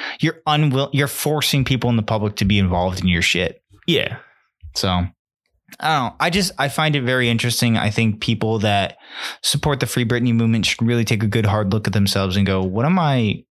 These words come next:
Speaker 1: am I, you know, am I helping this paparazzi per-,"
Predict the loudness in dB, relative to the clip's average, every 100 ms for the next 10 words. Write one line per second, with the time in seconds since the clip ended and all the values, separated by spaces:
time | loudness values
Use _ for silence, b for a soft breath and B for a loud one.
0 | _ _ -6 -4 0 0 0 -2 -2 0
1 | 2 2 0 0 2 2 2 0 -2 -2
2 | -2 0 2 2 0 -2 -2 -2 -2 -2
3 | -4 -4 -8